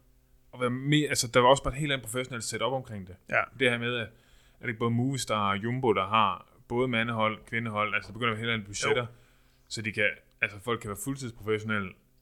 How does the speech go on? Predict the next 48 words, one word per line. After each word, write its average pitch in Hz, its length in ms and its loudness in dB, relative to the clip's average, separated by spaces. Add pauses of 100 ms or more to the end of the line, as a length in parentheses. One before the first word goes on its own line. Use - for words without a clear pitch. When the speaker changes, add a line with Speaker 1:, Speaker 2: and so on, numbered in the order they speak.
(500)
Speaker 1:
og 110 80 -8
sådan 120 120 -6
er 107 40 -6
det 101 100 -4
bare 107 140 2
heller 110 160 2
ikke 107 120 0
altid 107 260 -6
været. 95 280 -2 (280)
Speaker 2:
Nej. 131 160 -6
Speaker 1:
Så, - 120 -8 (160)
så 113 160 -6
det 104 160 -2
begynder 120 300 2
jo 110 60 2
også, 117 220 2
altså, 92 240 -8 (640)
det 117 80 -10
begynder 139 240 4
jo 117 100 6
at, 104 160 4
at, 107 340 -6
at 107 100 -4
gøre, 92 440 -6 (320)
ligesom 107 200 -10
give 104 80 -12
sig 113 120 -6
udslag 110 360 -4 (240)
i, 95 60 -12
når 95 120 -12
man 95 120 -12
ser 120 220 -4 (240)
Speaker 2:
Ja. 120 120 -8 (360)
Speaker 1:
Cykelløbende. 101 400 -10 (340)
Speaker 2:
Jo, 135 60 -2
hende 185 200 4
der, 165 60 6
Emma 143 140 -2
Norske, 156 260 -6
hun 156 120 -4
kører 160 160 -2
for, 123 260 -10
for 127 120 -14
Movistar. 135 380 -10
Speaker 1:
Ja, 131 60 0
det 135 100 0
er 127 60 0
det. 139 140 -2